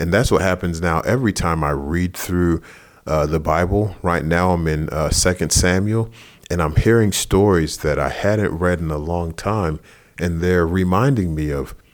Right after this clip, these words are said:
of what God is like and, and what God calls his people to be in relationship to him.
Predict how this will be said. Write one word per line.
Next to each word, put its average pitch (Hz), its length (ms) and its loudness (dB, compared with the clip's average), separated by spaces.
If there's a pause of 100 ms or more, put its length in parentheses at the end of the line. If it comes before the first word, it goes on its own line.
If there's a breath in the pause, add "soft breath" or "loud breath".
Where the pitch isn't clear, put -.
(240 soft breath)
of 76 200 -2
what 82 360 0
God 90 300 2
is 85 180 -6
like 92 320 -2
and, 67 220 -8 (380 soft breath)
and 78 200 -4
what 85 240 2
God 87 300 0
calls 90 400 0
his 87 140 -2
people 95 380 -2
to - 140 2
be 85 380 0
in 80 120 -4
relationship 87 800 -4
to 101 180 2
him. 107 260 -4